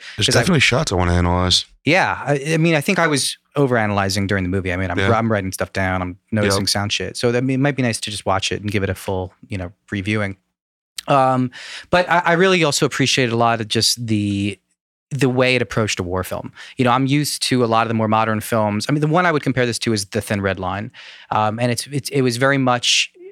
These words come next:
Speaker 2: you know, an experiential film of war. And that kinda hits home to me more than a lot of other an-, analyzing wars. You know,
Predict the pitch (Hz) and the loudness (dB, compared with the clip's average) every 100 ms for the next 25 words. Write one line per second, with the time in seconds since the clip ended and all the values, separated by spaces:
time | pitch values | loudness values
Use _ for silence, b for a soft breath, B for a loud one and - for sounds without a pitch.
0 | _ 147 - 135 120 117 - - 139 120 | _ -10 -2 0 0 0 0 2 2 2
1 | 113 113 117 113 127 123 127 127 139 151 | 2 2 0 0 0 2 0 2 2 2
2 | 151 B B - 123 131 185 - 175 165 | 0 B B 0 2 2 0 0 0 2
3 | 135 151 - 143 143 131 127 113 120 123 | 0 -2 0 0 0 0 0 2 2 0
4 | 117 117 113 113 113 113 110 107 107 120 | 0 2 2 2 0 0 0 0 0 -2
5 | 113 - 123 127 117 104 101 95 101 107 | -2 -2 -2 0 0 0 -2 -4 -6 -2
6 | 127 123 | 0 0